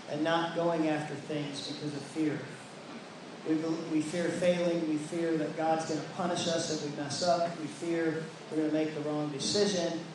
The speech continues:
We fear losing control. We fear all these different things. And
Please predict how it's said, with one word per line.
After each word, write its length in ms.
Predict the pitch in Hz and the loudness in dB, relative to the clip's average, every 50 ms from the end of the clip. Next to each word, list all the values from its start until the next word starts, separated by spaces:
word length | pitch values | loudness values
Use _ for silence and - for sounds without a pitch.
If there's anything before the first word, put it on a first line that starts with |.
| - - - - - | -14 -14 -14 -12 -10
We 60 | 139 135 120 117 170 | -8 -8 -4 -4 0
fear 180 | 170 170 165 | 0 2 2
losing 380 | 160 160 160 160 160 151 151 143 | 4 4 4 2 2 0 0 -4
control. 720 | - 143 139 - - 190 190 185 180 180 175 175 175 160 | -6 -6 -10 -8 -4 -2 2 4 6 8 8 8 6 4
We 80 | 151 147 | 4 0
fear 480 | - - - 175 170 170 165 160 156 151 - - - - - - - - - - - - - - - - - | 0 -2 -2 -2 0 2 2 2 2 2 0 -2 -6 -8 -10 -14 -14 -14 -14 -14 -14 -14 -16 -14 -12 -6 0
all 180 | 165 180 185 185 | 4 6 6 6
these 200 | 180 170 - - | 6 4 2 2
different 280 | 185 170 165 156 147 | 2 2 2 0 0
things. 500 | - 165 160 151 139 - - - - - - - - - - - - - - - - - - - | 0 0 0 0 0 -2 -4 -6 -8 -8 -8 -10 -12 -12 -14 -14 -14 -14 -14 -14 -14 -10 -6 -2
And 400 | 170 170 170 165 156 156 156 | 2 2 4 4 4 2 2